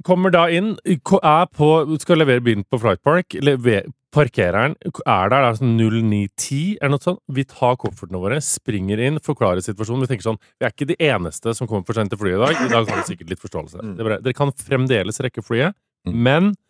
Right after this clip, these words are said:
Speaker 1: dere må sette igjen kofferten. Gønner da ut til bilen,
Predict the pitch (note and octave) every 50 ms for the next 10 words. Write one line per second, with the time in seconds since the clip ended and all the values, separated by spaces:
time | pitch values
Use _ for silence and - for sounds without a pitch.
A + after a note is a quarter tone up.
0 | _ _ _ _ _ _ _ _ _ _ _ - A#2 C3 A#2+ A#2 A2 G#2 G2 F#2
1 | - - - - F2 F#2 - - F#2 - - _ - - _ _ _ _ _ _
2 | _ _ _ _ _ _ D3 C3 A#2 - F#3 F#3+ E3+ D3+ A#2+ A2 G#2+ G#2 G#2+ B2+
3 | D3+ D3 C#3 C#3+ D3+ - C#3 C3 D3+ F#3 - _ - - _ - D3+ C3 B2 A#2
4 | A#2+ C#3+ F3+ E3+